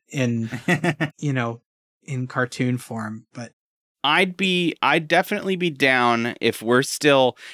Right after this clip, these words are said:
Speaker 2: un-, it, unless after next week we're like, "Good God, I can't anymore."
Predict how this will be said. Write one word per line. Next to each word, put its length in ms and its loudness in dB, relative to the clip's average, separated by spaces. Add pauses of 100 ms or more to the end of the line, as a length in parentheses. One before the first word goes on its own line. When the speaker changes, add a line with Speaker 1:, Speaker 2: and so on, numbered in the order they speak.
(140)
Speaker 2:
un-, 220 2
it, 200 4
unless 400 2
after 360 2
next 340 -2
week 320 -2
we're 160 4
like, 360 0
"Good 320 0 (180)
God, 320 2
I 80 2
can't 420 -4
anymore." 560 -2